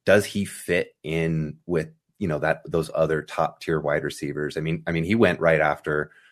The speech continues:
uh, you know, Jameson Williams went, right? Like, they, you know, there's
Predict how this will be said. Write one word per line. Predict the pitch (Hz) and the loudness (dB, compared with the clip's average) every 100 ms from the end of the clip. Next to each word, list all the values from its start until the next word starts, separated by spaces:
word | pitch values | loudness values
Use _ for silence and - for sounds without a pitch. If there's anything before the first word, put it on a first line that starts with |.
| _ _ _ - | _ _ _ -4
uh, | 85 73 69 | 2 2 2
you | 131 | 2
know, | 90 76 | 4 4
Jameson | 76 67 - 71 | 0 -2 -6 4
Williams | 117 95 78 | 4 4 2
went, | 52 - | -8 -6
right? | 71 80 | -4 -2
Like, | 78 - | -4 0
they, | 78 78 78 - _ - - _ - | 0 0 -4 -10 _ -20 -20 _ -18
you | 95 104 | -4 -2
know, | 147 | 0
there's | - - | -2 -4